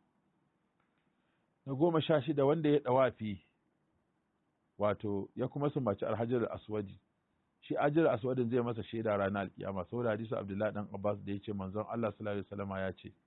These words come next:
game da Haj-, Hajar Aswadi. Yace, "Na rantse da Allah, Allah zai tashi shi ranar alkiyama, yana da ido guda biyu da yake gani da su, da harshe da yake furuci da shi,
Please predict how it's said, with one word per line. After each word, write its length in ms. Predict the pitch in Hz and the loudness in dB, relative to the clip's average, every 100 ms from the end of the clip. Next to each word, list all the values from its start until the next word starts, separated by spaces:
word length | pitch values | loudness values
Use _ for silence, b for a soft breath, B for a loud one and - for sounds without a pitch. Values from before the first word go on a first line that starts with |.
| _ _ _ _ - | _ _ _ _ -8
game 200 | 95 113 | -2 2
da 80 | 107 | 2
Haj-, 200 | 104 98 87 92 | 0 -4 -8 -6
Hajar 300 | 113 113 98 | -2 0 -2
Aswadi. 360 | - 104 95 90 _ _ _ _ _ _ _ _ _ _ | -6 -10 -10 -12 _ _ _ _ _ _ _ _ _ _
Yace, 180 | 107 107 | -10 0
"Na 160 | 113 | 2
rantse 280 | 131 135 127 | 2 2 0
da 100 | 113 | 0
Allah, 260 | 123 123 110 | 0 0 0
Allah 240 | 120 110 | 0 0
zai 120 | 110 | 0
tashi 280 | 107 101 104 | -2 -6 -6
shi 100 | 104 | -6
ranar 280 | 101 104 107 | -4 -2 -4
alkiyama, 400 | 98 107 104 101 | -4 -6 -4 -2
yana 240 | 107 113 101 | -2 -2 -4
da 80 | 101 | -4
ido 220 | 110 104 | -4 -2
guda 280 | 92 92 107 | -2 0 0
biyu 140 | 107 104 | 0 0
da 80 | |
yake 200 | 101 107 95 | -2 -4 -4
gani 240 | 104 113 | -2 0
da 120 | 110 | -2
su, 200 | - 113 | -4 -6
da 100 | 104 | -4
harshe 380 | 101 117 110 110 | -2 -2 -2 -6
da 60 | 101 | -6
yake 220 | 107 107 | -6 -8
furuci 380 | 92 113 101 110 | -8 -8 -8 -8
da 100 | 110 | -8
shi, 240 | 95 131 | -6 -6